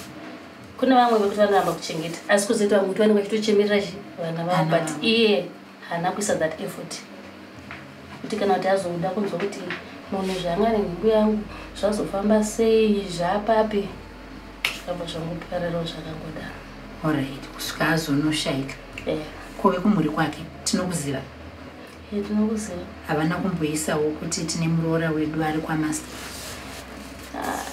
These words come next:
Speaker 1: chinoitika mazuva ano, zvinoitika kuvabereki vamwe, vane zvita fanenge vakugezera nyaya muvana, voita kunge vasisirimo mukati mazvino.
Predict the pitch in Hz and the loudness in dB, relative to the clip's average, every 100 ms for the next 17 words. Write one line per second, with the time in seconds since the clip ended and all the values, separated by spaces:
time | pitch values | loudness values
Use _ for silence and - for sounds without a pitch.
0 | - - 262 269 254 240 202 185 170 180 | -10 -2 2 2 2 2 2 2 4 4
1 | 202 208 202 190 202 202 180 175 170 165 | 6 4 2 2 4 4 6 4 4 -2
2 | 170 180 190 190 190 190 202 240 240 208 | -2 0 2 2 0 2 4 6 4 2
3 | 196 196 - 208 208 196 170 208 202 175 | 0 -2 2 4 4 4 2 2 -2 -4
4 | 170 170 160 160 165 170 202 185 170 170 | -2 -2 -2 -2 -2 2 2 2 0 -4
5 | - - - - - - 202 202 202 202 | -8 -14 -16 -14 -14 0 4 6 6 4
6 | 180 170 208 208 226 208 208 190 - - | 2 0 -2 2 6 6 6 4 -2 -8
7 | 139 165 165 - 180 165 151 156 | -4 0 0 -2 -4 -4 -6 -8